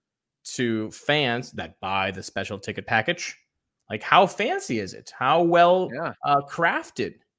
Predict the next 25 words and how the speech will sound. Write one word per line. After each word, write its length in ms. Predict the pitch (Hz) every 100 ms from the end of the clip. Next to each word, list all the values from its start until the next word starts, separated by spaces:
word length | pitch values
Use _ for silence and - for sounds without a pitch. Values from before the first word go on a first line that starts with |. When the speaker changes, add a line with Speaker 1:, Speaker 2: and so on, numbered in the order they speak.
| -
Speaker 1:
it 140 | 123
is? 280 | 117 78 -
Like, 200 | 117 120
I'm, 380 | 139 180 190 180 _ _ _ _ _
I'm 220 | - 143 160
really 260 | 196 220
thinking, 300 | 196 190 180
like, 280 | 170 151 - _
this 420 | 143 175 170 -
would 200 | 160 151
be 120 | 139
interesting. 680 | 143 127 107 104 98 107 117
So 380 | - 147 135 139 _ _ _
Speaker 2:
Pair 220 | - 147
that 200 | 160 185
with 180 | 180 156
your 100 | 160
Ryan 240 | 147 156 175
Stanek 460 | - 175 175 147
bottle 320 | 143 185 214
opener 460 | 160 139 143 139 147
and 100 | 143
you're 100 | 156
in 100 | 160
business. 600 | 160 185 170 113 - -